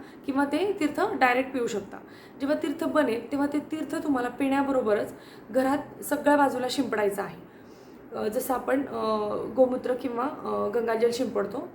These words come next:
तसं पूर्ण घरामध्ये टॉयलेट बाथरूम सोडून सगळ्या शुद्ध ठिकाणी तुम्हाला ते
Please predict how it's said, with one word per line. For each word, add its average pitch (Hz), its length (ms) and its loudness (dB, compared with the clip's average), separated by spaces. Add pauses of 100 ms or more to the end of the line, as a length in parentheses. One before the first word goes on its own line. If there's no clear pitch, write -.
तसं 262 180 -4
पूर्ण 302 320 0
घरामध्ये 220 520 0 (520)
टॉयलेट 254 320 4
बाथरूम 254 380 0
सोडून 254 580 4
सगळ्या 262 380 0
शुद्ध 240 240 -2
ठिकाणी 208 340 -4
तुम्हाला 202 320 -2
ते 247 240 -2